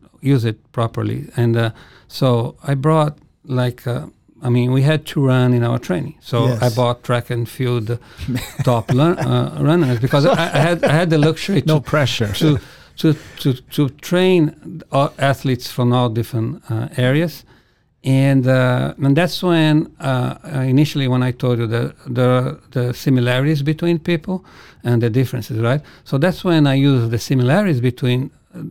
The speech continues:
Speaker 1: the, among the s-, top athletes, um, under my wing to, uh,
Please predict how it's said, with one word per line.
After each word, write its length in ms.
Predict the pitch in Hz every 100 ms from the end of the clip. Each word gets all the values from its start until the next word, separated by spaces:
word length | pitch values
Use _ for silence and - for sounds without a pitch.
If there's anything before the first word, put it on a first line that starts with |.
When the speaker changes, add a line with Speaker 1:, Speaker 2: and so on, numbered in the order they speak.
| -
Speaker 1:
the, 360 | - 165 123 151
among 520 | 131 117 123 123 113 -
the 200 | 113 120
s-, 200 | 113 - -
top 380 | 123 120 - - -
athletes, 640 | 120 101 120 120 - - _ - - - _ -
um, 560 | 110 110 113 85 - - _ _ _ _ - -
under 240 | 127 120
my 180 | 120 123
wing 400 | 123 131 135 147 -
to, 320 | - 147 147 -
uh, 300 | 135 127 131